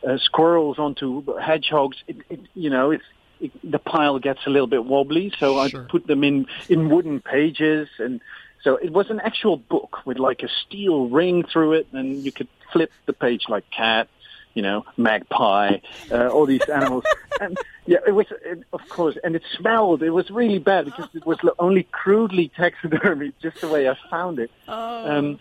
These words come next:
Speaker 1: so it was a nasty project. I'd been collecting dead animals for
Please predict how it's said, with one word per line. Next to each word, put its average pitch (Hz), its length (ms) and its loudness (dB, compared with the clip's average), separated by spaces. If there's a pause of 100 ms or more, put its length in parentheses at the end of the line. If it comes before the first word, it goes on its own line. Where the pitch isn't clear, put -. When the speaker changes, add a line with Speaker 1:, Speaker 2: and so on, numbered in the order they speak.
(320)
Speaker 1:
so 190 120 4
it 196 100 6
was 214 140 2
a 226 40 4
nasty 214 380 2
project. 143 400 0
I'd 202 220 0
been 214 160 2
collecting 185 840 2
dead 214 220 2
animals 214 480 0
for 180 140 -6